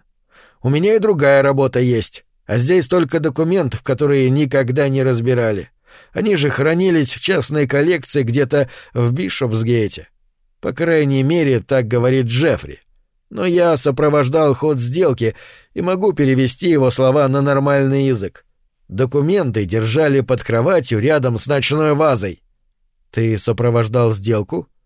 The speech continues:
«Да, я нашёл документы и выступил брокером. Премию не получил, потому что я штатный сотрудник, а посреднические выплачивают лишь третьим лицам. Зато я был брокером и переводчиком в одном лице.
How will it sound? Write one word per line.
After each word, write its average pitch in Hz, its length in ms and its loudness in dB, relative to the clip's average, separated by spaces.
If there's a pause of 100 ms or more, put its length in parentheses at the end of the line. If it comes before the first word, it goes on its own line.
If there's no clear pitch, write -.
(440)
«Да, 160 360 0
я 143 220 2
нашёл 147 360 0
документы 143 680 0
и 131 40 2
выступил 147 500 0
брокером. 139 560 0 (280)
Премию 190 440 0
не 139 120 2
получил, 131 520 0
потому 123 320 -2
что - 140 -4
я 123 140 2
штатный 127 400 -2
сотрудник, 127 640 0
а 110 180 0 (380)
посреднические 127 1000 0
выплачивают 147 720 0
лишь 143 260 0
третьим 143 460 0
лицам. 101 440 -4 (380)
Зато 127 320 0
я 247 100 2
был 226 180 2
брокером 151 520 2
и 196 40 2
переводчиком 170 680 0
в 156 60 2
одном 147 280 0
лице. 110 420 -2